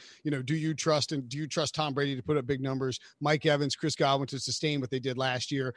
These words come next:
And from a winning games perspective, like, do you wanna bet on their over under? Do you think they provide value to win the N F C South? Like,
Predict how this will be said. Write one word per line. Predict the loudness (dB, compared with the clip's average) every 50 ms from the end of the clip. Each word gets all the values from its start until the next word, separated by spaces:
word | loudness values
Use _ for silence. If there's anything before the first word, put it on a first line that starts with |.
| -10 -20 -12 _
And | 4 6 6 6 4 2 2
from | 2 4 6
a | 6
winning | 6 6 6 4 4 4 2 0 -2 0
games | 2 4 4 4 2 -2
perspective, | -4 -8 -6 -4 -4 -6 -6 -6 -4
like, | -4 -4 -2
do | -2
you | -2 -2
wanna | 0 -2 0
bet | 0 0 0
on | 2 0
their | 0 2
over | 2 2 2 2
under? | 0 0 0 -2 -6
Do | -6 -6 -8
you | -6
think | -6 -6 -6 -4
they | 0 0 0
provide | 0 -2 -4 -2 0 0 0 0
value | 0 0 2 2 2 4 2 2 0 -4 _ _ _ _
to | -2 0
win | 2 2 2 2
the | 2 2
N | 2 0
F | 0 -2
C | -2 -4 -2
South? | 0 2 2 2 0 0 -4
Like, | -8 -8